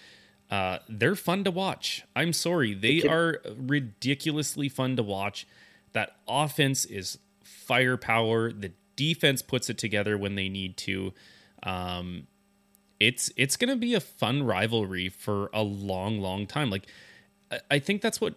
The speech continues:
Speaker 1: a lot of fans tend to forget when they're hating on their rivalries, is that it's only a rivalry when the other team's good.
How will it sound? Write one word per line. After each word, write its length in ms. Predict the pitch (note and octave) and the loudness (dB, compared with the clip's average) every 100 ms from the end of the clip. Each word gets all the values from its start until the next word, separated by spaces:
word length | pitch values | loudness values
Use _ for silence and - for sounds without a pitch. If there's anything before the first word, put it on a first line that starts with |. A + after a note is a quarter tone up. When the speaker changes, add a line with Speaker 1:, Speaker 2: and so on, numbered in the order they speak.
| - - | -6 -2
Speaker 1:
a 80 | |
lot 280 | B2 A#2 A2+ | 2 4 4
of 100 | A#2 | 2
fans 380 | - A2+ A#2 G#2+ | -2 -2 0 -2
tend 260 | - A2+ A#2 | -4 -4 -2
to 60 | |
forget 480 | - A#2 G2 F2+ G#2+ | -6 -6 0 0 0
when 140 | A2 | -2
they're 140 | G2+ F2+ | -4 -6
hating 380 | - F#2 G2+ G#2 | -2 0 0 0
on 140 | G#2 | -2
their 160 | G#2 F#2+ | -4 -6
rivalries, 720 | F#2 F2 G#2 A2+ C3+ D3+ B2 | -6 -6 -4 -2 -2 -2 -4
is 180 | A2+ | -4
that 180 | G#2+ G#2 B2 | -2 -2 0
it's 180 | A#2 - | -2 -2
only 260 | C#3 F3 A3+ | 0 2 2
a 80 | A#3 | 2
rivalry 840 | C3+ C#3 C3+ A#2 F2 A#1 - G#2 _ _ _ - | 2 2 4 2 0 -6 -6 -8 _ _ _ 4
when 180 | C3+ D3 | 6 6
the 140 | D#3 D3+ | 4 4
other 220 | D3+ D#3+ | 4 4
team's 340 | - D3+ A#2 | 4 2 2
good. 400 | G2 G#2+ D#2 - | 2 0 0 -10